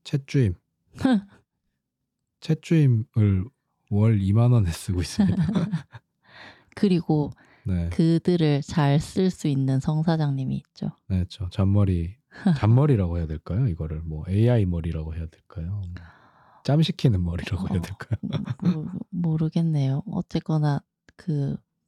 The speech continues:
Speaker 2: 번역기를
Speaker 1: 음.
Speaker 2: 너무 잘 사용하고 계시잖아요.
Speaker 1: 그쵸. 전 번역기어를 이제 거의 통달했다.
Speaker 2: <laughs>
Speaker 1: 영어는 못하고, 일어도 못-, 저 일어도 못하거든요.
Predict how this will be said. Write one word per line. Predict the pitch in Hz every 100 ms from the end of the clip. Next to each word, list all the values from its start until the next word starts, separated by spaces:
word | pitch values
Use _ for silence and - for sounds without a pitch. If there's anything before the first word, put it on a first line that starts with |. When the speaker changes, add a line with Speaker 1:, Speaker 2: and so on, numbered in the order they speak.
| -
Speaker 2:
번역기를 | - 160 180 190 - 156 147 135 135 139 - _ _ -
Speaker 1:
음. | 104 92 90 87 90
Speaker 2:
너무 | 165 160 165
잘 | - 135 131
사용하고 | 135 151 151 147 143
계시잖아요. | 151 139 - - 127 131 147 147 _ _ _ _ _ _ _ _ _ _ _ _ _
Speaker 1:
그쵸. | - -
전 | 95 107 98
번역기어를 | 110 110 127 - 127 120 107 92 87 104 110 110 110 - _ _ -
이제 | 98 82 80 82 _ _ _
거의 | 90 82 -
통달했다. | - 131 120 110 98 - 87 _
Speaker 2:
<laughs> | - 196 147 185 - 165 - _ -
Speaker 1:
영어는 | 110 120 147 156 113
못하고, | 90 85 - 95 101 92 110
일어도 | 123 151 117
못-, | 87 - -
저 | 131
일어도 | 139 185 233 87
못하거든요. | 82 107 104 90 82 90 80